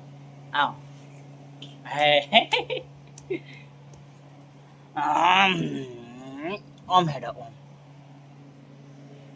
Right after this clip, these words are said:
હેડા, હેડા, હી બલાડીને બચ્ચો.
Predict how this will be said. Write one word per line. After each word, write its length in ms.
હેડા, 220
હેડા, 160
હી 240
બલાડીને 420
બચ્ચો. 340